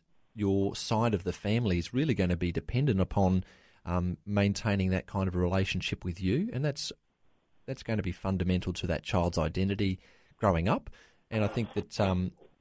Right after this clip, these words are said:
while I understand why you might be hesitant to rush into it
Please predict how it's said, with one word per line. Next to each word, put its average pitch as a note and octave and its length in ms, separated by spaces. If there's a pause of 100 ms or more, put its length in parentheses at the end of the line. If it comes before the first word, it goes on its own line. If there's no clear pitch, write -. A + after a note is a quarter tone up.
(260)
while F#2+ 320
I G2+ 120
understand G2 540
why G2 180
you F2+ 140
might F2+ 180
be F2 100
hesitant F#2+ 400
to F#2+ 120
rush F#2 300
into G#2+ 280
it F2 100